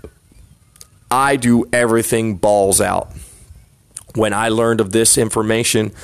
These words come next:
when I educated myself with the correct knowledge and the correct books, I went balls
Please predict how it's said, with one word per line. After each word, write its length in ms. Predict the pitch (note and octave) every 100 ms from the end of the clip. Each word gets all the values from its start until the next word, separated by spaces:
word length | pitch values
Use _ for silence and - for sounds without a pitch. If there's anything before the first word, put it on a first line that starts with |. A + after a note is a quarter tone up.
| - - -
when 180 | G#2 G#2+
I 200 | A#2+ A#2+
educated 600 | A#2 A2+ A#2 B2 A#2 A2
myself 480 | G#2+ G#2+ A2+ G#2
with 80 | G2+
the 80 | G#2+
correct 440 | - G#2+ G#2+ G#2
knowledge 360 | G2+ G2 G#2 G2+
and 100 | G2+
the 60 | F#2+
correct 400 | - G2+ F#2+ -
books, 340 | F#2+ F#2 - - - - - -
I 500 | G#2+ G#2+ G#2+ G#2 A#2
went 580 | G2+ G2 F#2+ - - -
balls 460 | G2+ F#2+ F#2 -